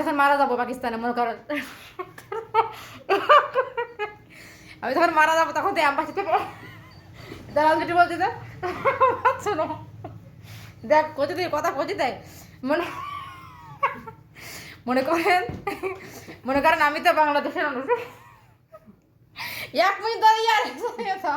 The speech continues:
দে একটা, দে একটা মিনিট বলছি তো, দাঁড়াও, দাঁড়াও, দাঁড়াও। মনে করেন আমি বাংলাদেশের মানুষ, দাঁড়াও ইয়ার, এরকম করে কি দাঁড়াও না, সোজা দাঁড়াও। মনে করেন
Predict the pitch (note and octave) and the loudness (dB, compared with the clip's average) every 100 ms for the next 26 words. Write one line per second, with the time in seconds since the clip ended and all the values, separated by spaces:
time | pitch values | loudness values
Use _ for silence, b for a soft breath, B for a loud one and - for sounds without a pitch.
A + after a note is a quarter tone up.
0 | - B B B A#3+ F4+ F#4 F#4 F#4+ F4+ | -6 B B B 0 6 6 6 2 2
1 | E4+ F4+ F#4 F4 E4+ E4+ F4+ D#4+ D4+ C#4+ | 0 -2 0 2 2 2 0 0 0 0
2 | C4 A#3 G3 - B B B - B3 C4+ | -2 -4 -8 -18 B B B -8 -2 2
3 | D4 D4 C4+ C4 A#3 B3 B3 A#3+ E4 F#4+ | 4 4 2 2 2 0 0 4 6 6
4 | F4+ B3 - C4 B3+ C4+ C4+ C4 G3+ F#3 | 4 2 -4 -4 -2 -2 0 0 -2 -8
5 | - G3+ B3+ C4+ E4 - b b b B3+ | -12 -6 -2 -2 -2 -8 b b b -2
6 | C#4+ C#4+ | 2 2